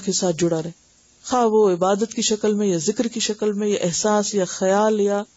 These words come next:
ڈر یا خوف یا محبت کی، یعنی کسی بھی شکل میں یہ احساس باقی رہنا کہ وہ میرے اوپر ہے، وہ مجھے کوئی دیکھ رہا ہے۔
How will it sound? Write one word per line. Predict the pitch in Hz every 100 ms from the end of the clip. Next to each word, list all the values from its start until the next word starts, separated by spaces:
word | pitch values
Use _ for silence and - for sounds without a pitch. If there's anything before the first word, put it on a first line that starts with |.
| _ _ _ -
ڈر | 170 208 220
یا | 220 202
خوف | 196 220 220 214
یا | 190
محبت | 185 202 226 240
کی، | 240
یعنی | 254 277 -
کسی | 311 381
بھی | 339
شکل | 254 208 202
میں | 196 226 233 -
یہ | 202 254 269 262 _ _ _ _ _ 220
احساس | 208 - 247 254 202
باقی | 196 202 226 254
رہنا | 220 208 214 -
کہ | 202 196 - - _ _ -
وہ | 202 208
میرے | 185
اوپر | 170 151 156
ہے، | 151 - _ -
وہ | 202 202
مجھے | 202 208
کوئی | 208 175
دیکھ | 175 175
رہا | 156 151
ہے۔ | -